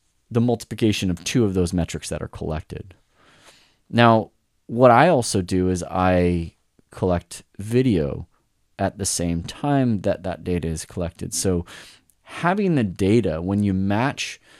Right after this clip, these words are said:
that data with the video, you also get information on the orientation of the hand and the arm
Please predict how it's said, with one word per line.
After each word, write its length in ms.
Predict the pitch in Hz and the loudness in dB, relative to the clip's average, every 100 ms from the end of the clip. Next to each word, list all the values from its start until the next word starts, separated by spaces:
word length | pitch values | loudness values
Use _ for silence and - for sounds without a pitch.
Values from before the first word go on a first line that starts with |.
| - _ _ _ _ _ | -20 _ _ _ _ _
that 360 | 113 110 101 - _ _ | 0 0 0 -8 _ _
data 340 | 95 113 113 | 0 4 4
with 380 | 92 87 101 110 | 2 2 0 0
the 100 | 110 | -2
video, 640 | 95 92 87 107 143 202 - _ _ _ _ _ _ - | -4 -6 -6 -4 -6 -8 -14 _ _ _ _ _ _ -4
you 240 | 113 123 _ | -2 -2 _
also 800 | 120 135 170 - 110 90 85 82 _ _ _ _ _ _ _ _ _ _ _ _ _ 110 | 2 2 0 -4 -2 -2 -4 -8 _ _ _ _ _ _ _ _ _ _ _ _ _ -10
get 220 | 104 110 101 | 0 2 2
information 640 | 107 107 101 95 - 98 | 0 0 0 0 0 -4
on 320 | - 90 87 | -2 -2 -2
the 80 | 92 | -4
orientation 840 | 92 82 82 87 92 82 - 85 | -4 -2 -2 -2 -4 -4 -4 -4
of 180 | 78 82 | -4 -6
the 80 | 87 | -6
hand 320 | - 80 80 | -4 -4 0
and 140 | 80 | 0
the 60 | 82 | -2
arm 340 | 101 104 92 | 0 2 0